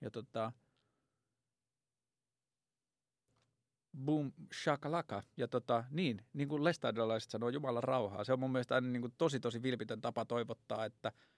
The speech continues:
kaikkea hyvää elämääsi. Ja tota, se on vähän niinku varattu pelkästään lestadiolaisille, mutta tota, yksi asia vielä. Tää nyt menee vähän dramaturgisesti tyhmästi, mutta mä tajusin viime viikolla sellaisen jutun, että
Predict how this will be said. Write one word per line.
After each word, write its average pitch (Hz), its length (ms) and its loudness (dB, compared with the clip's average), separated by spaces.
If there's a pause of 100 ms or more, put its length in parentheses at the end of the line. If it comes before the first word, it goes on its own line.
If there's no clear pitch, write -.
(160)
kaikkea 120 420 2
hyvää 110 360 -4
elämääsi. 101 580 -8 (120)
Ja 104 100 -4
tota, 107 300 -4
se 131 100 -2
on 131 60 0
vähän 175 140 4
niinku 127 180 -6
varattu 123 380 0
pelkästään 110 520 -2
lestadiolaisille, 104 840 -8
mutta 107 260 -14
tota, 110 260 -12 (1600)
yksi 254 280 6
asia 123 260 2
vielä. 117 180 2
Tää 190 160 8
nyt 165 140 0
menee 160 200 2
vähän 170 180 4
dramaturgisesti 123 800 2
tyhmästi, 123 380 2
mutta 127 160 0
mä 147 80 4
tajusin 170 320 6
viime 175 200 6
viikolla 135 280 6
sellaisen 131 380 6
jutun, 127 260 0
että 120 240 0